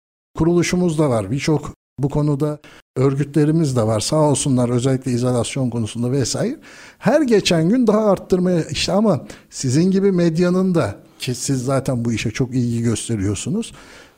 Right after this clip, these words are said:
Bunların da bilinçlendirmesiyle işte bu vatani görevimiz. İşte ben ne diyorum? Mesela bakın ben üniversiteyi okudum, askerliğimi yaptım, vergimi ödedim, halka, topluma olan borcumu ödüyorum. E, sizin de borcunuz efendim bu topluma.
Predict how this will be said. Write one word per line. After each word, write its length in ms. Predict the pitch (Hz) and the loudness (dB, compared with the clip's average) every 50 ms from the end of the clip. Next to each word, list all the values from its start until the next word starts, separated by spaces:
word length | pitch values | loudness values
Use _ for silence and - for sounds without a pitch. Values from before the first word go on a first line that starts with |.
| _ _ | _ _
Bunların 540 | 127 135 160 190 208 214 220 233 285 302 294 | 0 2 4 6 6 6 6 4 4 2 2
da 160 | 262 240 185 | 2 2 2
bilinçlendirmesiyle 1120 | 170 170 180 190 185 - - - 185 185 190 185 185 180 180 180 185 170 - 233 214 214 | 2 2 2 2 0 0 0 0 2 2 2 2 2 2 2 2 0 2 0 0 2 2
işte 240 | 156 - - 170 160 | 0 2 0 0 0
bu 140 | 190 185 160 | 2 0 0
vatani 380 | 165 165 165 196 190 190 214 | 0 2 2 2 2 4 4
görevimiz. 420 | 202 190 180 160 147 139 135 127 127 | 4 4 4 4 4 2 2 0 -2
İşte 200 | - - 165 151 | -2 -4 0 0
ben 200 | 180 190 196 208 | 2 2 4 4
ne 140 | 220 220 180 | 4 4 4
diyorum? 320 | 180 156 156 202 233 214 | 4 4 4 4 2 2
Mesela 460 | 185 170 - - 160 160 175 180 165 | 0 0 0 0 2 2 2 2 2
bakın 300 | 170 160 160 175 165 165 | 0 0 0 0 0 0
ben 160 | 165 170 165 165 | 0 0 0 0
üniversiteyi 580 | 175 170 175 165 156 143 139 139 - 139 135 147 | 0 0 0 2 0 0 -2 -2 -2 -2 0 2
okudum, 420 | 165 160 156 - 139 - 139 147 | 2 2 0 0 0 0 0 0
askerliğimi 680 | 151 165 156 - - 165 160 160 156 156 160 156 156 160 | 0 0 -2 -2 -2 0 0 2 2 2 2 2 2 4
yaptım, 480 | 170 147 143 143 - 139 135 135 135 | 4 2 0 0 -2 0 0 2 2
vergimi 420 | 147 151 165 170 170 165 170 170 175 | 4 4 4 4 4 2 4 4 4
ödedim, 400 | 175 170 160 160 151 147 151 147 | 4 4 6 4 4 2 2 -2
halka, 540 | 139 - 139 143 160 170 160 165 185 175 170 | -2 -2 0 0 0 0 0 0 0 -2 0
topluma 460 | - 180 180 175 180 185 180 180 185 | 2 0 0 0 0 0 2 2 4
olan 360 | 180 180 175 175 180 180 170 | 4 4 4 2 2 2 2
borcumu 440 | 160 170 180 180 165 165 185 185 185 | 4 4 4 4 4 2 2 4 4
ödüyorum. 520 | 185 180 175 165 202 202 156 - 175 220 - - - - - - - - - - - _ - | 4 4 4 4 4 4 4 4 2 0 -2 -8 -16 -20 -20 -20 -20 -20 -20 -20 -20 _ -6
E, 40 | |
sizin 460 | 135 - - 147 135 135 208 269 277 220 | -4 -2 0 2 4 4 4 4 6 4
de 180 | 214 190 156 | 4 4 6
borcunuz 480 | 151 160 160 156 139 160 185 233 240 196 | 4 4 4 4 4 2 2 2 4 2
efendim 400 | 180 - 208 220 214 202 165 143 | 2 2 4 2 4 2 2 2
bu 140 | 175 202 202 | 2 2 2
topluma. 540 | - 147 120 - - 127 117 107 101 98 | 2 -2 -2 0 -2 -2 -2 -2 -2 -6